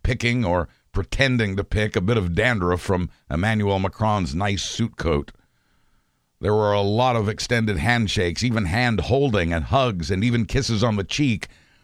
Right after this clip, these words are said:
Macron played along with all of it until he was freed from the White House to speak to the U S Congress.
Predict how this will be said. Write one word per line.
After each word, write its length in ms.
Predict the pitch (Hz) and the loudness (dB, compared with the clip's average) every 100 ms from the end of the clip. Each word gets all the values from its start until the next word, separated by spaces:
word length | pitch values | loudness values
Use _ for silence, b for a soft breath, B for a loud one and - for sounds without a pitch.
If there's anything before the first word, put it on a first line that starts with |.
| b | b
Macron 760 | 95 120 - 147 156 151 127 95 | 0 0 2 2 2 0 -2 -2
played 240 | 147 156 | 0 2
along 280 | 135 143 139 | 4 4 2
with 120 | 123 | 4
all 280 | 147 143 104 | 4 4 2
of 120 | 90 | 2
it 160 | 92 107 | 0 -2
until 300 | 95 127 117 | -2 0 2
he 140 | 120 | 2
was 220 | 110 101 | 2 -2
freed 480 | - - 139 120 95 | -2 0 2 2 2
from 160 | 104 98 | -2 0
the 80 | |
White 220 | 98 104 98 | 2 2 2
House 400 | 95 95 - - - _ _ _ | 2 2 -2 -8 -18 _ _ _
to 100 | - | -6
speak 380 | 90 - 117 98 | -4 0 0 0
to 80 | 90 | -2
the 100 | 90 | 0
U 200 | 98 98 | 2 2
S 120 | 85 | 0
Congress. 680 | - 117 98 73 62 - | 0 0 0 -4 -8 -12